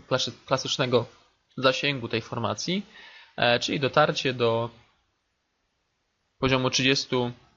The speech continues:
złotych i pięćdziesięciu groszy. Co ciekawe, ten poziom jest bardzo istotny, ponieważ tutaj na poziomie około dwudziestu dziewięciu i pięćdziesięciu groszy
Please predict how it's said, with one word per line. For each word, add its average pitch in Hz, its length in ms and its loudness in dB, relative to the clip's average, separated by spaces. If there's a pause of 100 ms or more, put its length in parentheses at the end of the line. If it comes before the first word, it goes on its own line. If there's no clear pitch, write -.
(220)
złotych 135 420 0
i 127 40 -6
pięćdziesięciu 127 440 -2
groszy. 139 420 4 (1800)
Co - 100 -8
ciekawe, 151 420 4
ten 131 200 -2
poziom 147 380 2
jest 127 120 -2
bardzo 131 280 4
istotny, 123 540 0
ponieważ 110 340 -2
tutaj 120 280 0
na 113 100 -2
poziomie 117 360 -4
około 117 280 0
dwudziestu 120 420 -4
dziewięciu 120 520 -2
i 110 60 -4
pięćdziesięciu 117 500 -4
groszy 139 460 0